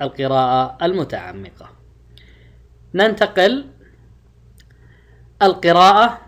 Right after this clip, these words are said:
للموضوع بتركيز وانتباه للبحث عن أجوبة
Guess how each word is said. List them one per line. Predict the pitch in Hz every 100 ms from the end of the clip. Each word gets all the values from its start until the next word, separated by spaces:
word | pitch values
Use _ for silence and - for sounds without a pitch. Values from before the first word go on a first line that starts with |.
| - - _ -
للموضوع | 156 143 139 131 160 196 202 -
بتركيز | 202 202 175 - 233 240 208 226 226 - 196
وانتباه | 170 165 - 147 156 151 170 - -
للبحث | 151 139 139 185 -
عن | 180 147 135
أجوبة | 117 127 147 170